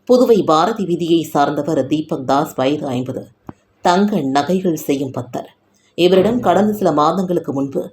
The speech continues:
சேலத்தை சார்ந்தவர் என கூறி சந்தீப் ஜனா என்பவர் அறிமுகமானார்.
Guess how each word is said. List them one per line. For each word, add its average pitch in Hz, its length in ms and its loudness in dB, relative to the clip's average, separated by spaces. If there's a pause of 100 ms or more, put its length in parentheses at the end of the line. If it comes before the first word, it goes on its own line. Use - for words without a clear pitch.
(280)
சேலத்தை 226 540 4 (120)
சார்ந்தவர் 160 560 0
என 147 200 -2
கூறி 143 300 -2 (400)
சந்தீப் 196 500 0
ஜனா 160 320 2
என்பவர் 147 500 0
அறிமுகமானார். 143 800 -2